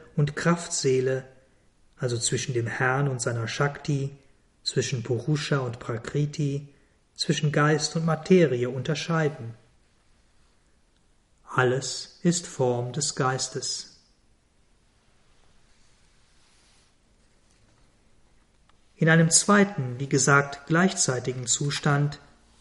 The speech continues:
tritt das göttliche Bewusstsein sozusagen zurück. Es beobachtet, realisiert seine eigenen Bewegungen in einer Art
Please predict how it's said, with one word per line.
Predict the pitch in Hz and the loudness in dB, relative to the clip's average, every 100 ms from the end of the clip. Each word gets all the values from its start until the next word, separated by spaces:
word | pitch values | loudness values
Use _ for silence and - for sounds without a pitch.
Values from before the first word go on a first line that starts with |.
| _ - | _ -2
tritt | - 143 | 4 4
das | 135 - | 4 4
göttliche | 143 143 135 - | 4 4 0 -2
Bewusstsein | 127 120 127 - - 143 151 | -2 0 2 2 2 4 4
sozusagen | 147 131 - 139 123 120 120 127 131 | 2 0 -2 -4 -2 0 0 -2 -4
zurück. | - 147 143 151 - - _ _ _ _ _ _ _ _ _ _ _ _ _ _ _ _ _ - _ _ - | -2 0 2 0 -2 -18 _ _ _ _ _ _ _ _ _ _ _ _ _ _ _ _ _ -20 _ _ -8
Es | - - | -4 -2
beobachtet, | 127 135 143 139 143 - 147 143 - - | 0 6 8 8 4 2 -2 -2 -4 0
realisiert | 139 139 139 127 143 196 147 | 2 4 2 2 4 4 4
seine | - 123 131 | 0 -2 -2
eigenen | 135 139 143 135 | 0 0 0 0
Bewegungen | 131 123 143 151 143 143 139 | 2 2 4 4 4 0 0
in | 147 | 0
einer | 143 143 135 | 0 0 0
Art | 147 147 | 2 2